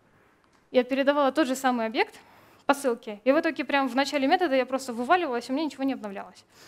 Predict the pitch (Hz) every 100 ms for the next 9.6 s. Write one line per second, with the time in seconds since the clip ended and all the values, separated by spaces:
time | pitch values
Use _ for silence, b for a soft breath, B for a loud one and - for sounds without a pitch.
0 | B B B 277 277 285 277 330 285 269
1 | 311 311 285 285 277 233 285 381 330 -
2 | 277 285 254 233 - 311 240 247 262 208
3 | 196 - _ b b b b b b b
4 | b _ _ _ _ _ _ _ - -
5 | - 269 294 277 285 285 - 269 320 285
6 | 277 302 294 254 247 233 233 262 247 254
7 | 285 277 269 254 240 349 370 359 320 277
8 | 262 269 247 233 349 330 269 269 - 285
9 | 269 262 269 277 247